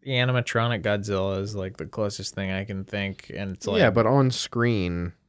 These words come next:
Speaker 1: Yeah.
Speaker 2: just a, you know, you're doing Godzilla a little more convincingly. Subject matter-wise, they're not
Speaker 1: Yeah.
Speaker 2: trying to do anything new.
Speaker 1: Godzilla's eyes look two different directions this movie, and it's really bad.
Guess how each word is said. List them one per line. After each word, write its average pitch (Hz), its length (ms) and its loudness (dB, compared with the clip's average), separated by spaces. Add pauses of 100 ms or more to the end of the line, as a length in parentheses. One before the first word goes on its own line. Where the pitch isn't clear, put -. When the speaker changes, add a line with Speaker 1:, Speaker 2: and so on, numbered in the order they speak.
(720)
Speaker 1:
Yeah. 107 340 -2
Speaker 2:
just 110 200 -2
a, 101 260 0 (400)
you 104 140 -4
know, 90 100 -2
you're 90 160 0
doing 101 280 0
Godzilla 101 540 2
a - 40 0
little 98 260 0
more 98 220 -2
convincingly. 90 1000 -4 (220)
Subject 127 540 6
matter-wise, 95 600 4
they're 101 120 0
not 87 200 0
Speaker 1:
Yeah. 87 80 -6
Speaker 2:
trying 87 260 -2
to 87 80 -4
do 87 220 0
anything 85 680 -6
new. 90 140 -8
Speaker 1:
Godzilla's 113 500 -2
eyes 101 320 -4
look 101 220 -8
two 104 160 -6
different 101 340 -8
directions 104 400 -8
this 107 220 -12
movie, 110 480 -8
and 110 160 -10
it's - 180 -14
really 107 200 -6
bad. 113 480 -6